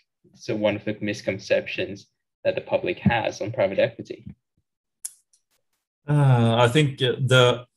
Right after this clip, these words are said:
Speaker 2: uh, the main difference is that the whole industry is more professionalized, uh, uh, and, and obviously more competitive just in general. I think it's, uh, to me, it's obvious that, uh, the, the, the industry consists of, um,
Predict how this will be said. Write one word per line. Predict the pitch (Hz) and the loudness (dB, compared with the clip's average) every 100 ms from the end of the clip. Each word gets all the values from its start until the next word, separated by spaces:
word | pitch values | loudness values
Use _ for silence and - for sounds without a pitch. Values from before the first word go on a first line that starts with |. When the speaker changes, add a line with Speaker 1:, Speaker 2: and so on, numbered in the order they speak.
| _ _ 170 | _ _ 0
Speaker 2:
uh, | 131 117 113 113 120 - - 165 131 | 2 4 4 2 -2 -6 -12 -8 -2
the | 120 | 2
main | 120 120 120 117 | 6 8 8 6
difference | 131 - 139 131 | 4 2 0 2
is | 120 - | -2 -4
that | 113 | -4
the | 110 | -2
whole | 113 107 104 - | 0 -2 -4 -6
industry | 110 117 113 107 - 104 | -2 0 0 -2 -6 -8
is | 101 - | -6 -6
more | 104 101 101 | -4 -4 -8
professionalized, | - 113 - 113 - 123 123 135 151 - - - | -12 -10 -6 -6 -4 -4 -2 -2 -6 -12 -16 -10
uh, | 117 107 104 101 95 - _ _ _ _ - | -6 -4 -4 -6 -8 -16 _ _ _ _ -10
uh, | 107 98 110 | -8 -8 -6
and, | 107 | -6
and | 113 110 104 - | -4 -4 -4 -6
obviously | 107 101 101 107 | -6 -8 -8 -6
more | 104 104 104 95 98 _ | -6 -4 -4 -6 -12 _
competitive | 101 - 113 117 123 117 107 | -10 -4 -6 -4 -6 -4 -4
just | 110 - | -8 -6
in | 110 101 | -8 -4
general. | 110 113 135 170 _ _ _ _ _ 113 | -2 -2 -2 -6 _ _ _ _ _ -8
I | |
think | 113 120 117 | -4 -2 -2
it's, | 113 - - | -4 -4 -6
uh, | 113 107 - | -4 -6 -2
to | 117 | 0
me, | 120 139 123 | 2 2 2
it's | 107 - | -2 0
obvious | 113 107 104 - | 0 0 -4 -4
that, | 101 - 110 | -6 -6 -6
uh, | 107 | -2
the, | 110 101 - 107 | 0 -2 -4 -2
the, | 107 101 - _ _ _ _ _ _ 120 | -2 -2 -10 _ _ _ _ _ _ -4
the | |
industry | 120 131 147 143 135 123 | 2 4 6 4 2 -4
consists | 117 117 - 117 - - | -2 -4 -2 -4 -4 -4
of, | 110 101 | -2 0
um, | 110 107 107 95 | -2 0 -4 -8